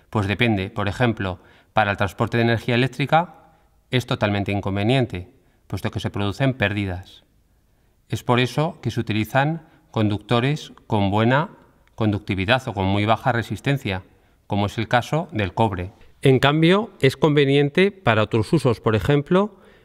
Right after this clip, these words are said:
para este radiador eléctrico, que al hacer pasar la electricidad por las resistencias,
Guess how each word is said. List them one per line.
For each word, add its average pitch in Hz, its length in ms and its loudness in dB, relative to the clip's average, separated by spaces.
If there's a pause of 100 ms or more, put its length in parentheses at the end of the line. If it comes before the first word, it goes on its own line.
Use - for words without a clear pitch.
(100)
para 113 160 4
este 120 180 0
radiador 107 400 4
eléctrico, 143 640 0 (840)
que 117 100 4
al 107 100 4
hacer 117 260 2
pasar 127 320 0
la 117 120 4
electricidad 120 800 2 (320)
por 107 120 4
las 107 140 4
resistencias, 151 960 0